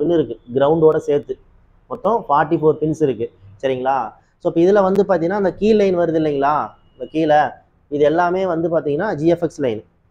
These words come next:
அதாவது எஸ் ஓ சில இருந்து டிஸ்பிளேக்கு போற ஜி எஃப் எக்ஸ் லைன்ல வர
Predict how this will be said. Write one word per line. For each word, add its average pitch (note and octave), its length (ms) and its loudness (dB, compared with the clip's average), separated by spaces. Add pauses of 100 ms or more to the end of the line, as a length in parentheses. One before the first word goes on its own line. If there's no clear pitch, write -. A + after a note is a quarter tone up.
(260)
அதாவது C#3+ 320 4
எஸ் C3+ 180 -4
ஓ F3+ 120 2
சில D#3+ 220 0
இருந்து D#3+ 220 2 (580)
டிஸ்பிளேக்கு E3+ 520 0
போற D#3 240 2 (200)
ஜி E3 140 2
எஃப் F#3+ 140 -4
எக்ஸ் F3 180 -6
லைன்ல D#3 260 -2
வர F3+ 120 2